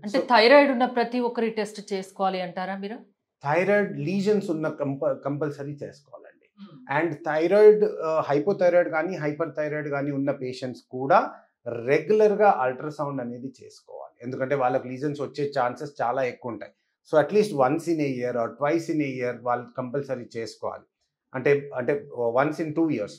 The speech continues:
Speaker 2: once in two years కన్నా ఒకసారి చేసుకోవాలి. చేసుకున్నప్పుడు ఈ లీజన్స్ ఏమైనా పెరుగుతున్నాయా, ఏమైనా మార్ఫలాజికల్ చేంజ్ అవుతుందా,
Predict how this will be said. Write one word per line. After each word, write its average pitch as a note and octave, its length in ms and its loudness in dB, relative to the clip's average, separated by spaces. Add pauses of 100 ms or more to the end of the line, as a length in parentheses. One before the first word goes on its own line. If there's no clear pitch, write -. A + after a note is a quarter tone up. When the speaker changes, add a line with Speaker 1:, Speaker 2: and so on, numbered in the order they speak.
Speaker 2:
once C#3 180 -4
in C#3 100 -8
two C#3+ 140 -2
years C#3 180 0
కన్నా C3+ 220 -4
ఒకసారి B2 320 -4
చేసుకోవాలి. A2+ 480 -6
చేసుకున్నప్పుడు D#3 600 -4
ఈ D3 120 -4
లీజన్స్ D3+ 340 -6
ఏమైనా D3 280 0
పెరుగుతున్నాయా, C3 640 -4 (840)
ఏమైనా E3 320 4 (100)
మార్ఫలాజికల్ E3 640 4 (100)
చేంజ్ D#3 300 2
అవుతుందా, A#2+ 420 -2